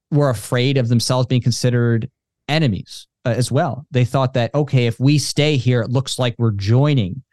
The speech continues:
the Israelis, like, we're, we're supporting them."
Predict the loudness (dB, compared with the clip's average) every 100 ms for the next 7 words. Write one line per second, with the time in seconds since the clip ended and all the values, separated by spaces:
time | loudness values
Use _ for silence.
0 | _ _ -2 0 0 -2 -2 -2 -4 -6
1 | -2 0 0 2 0 0 -4 -8 -4 -2
2 | 0 0 -2 -8 -12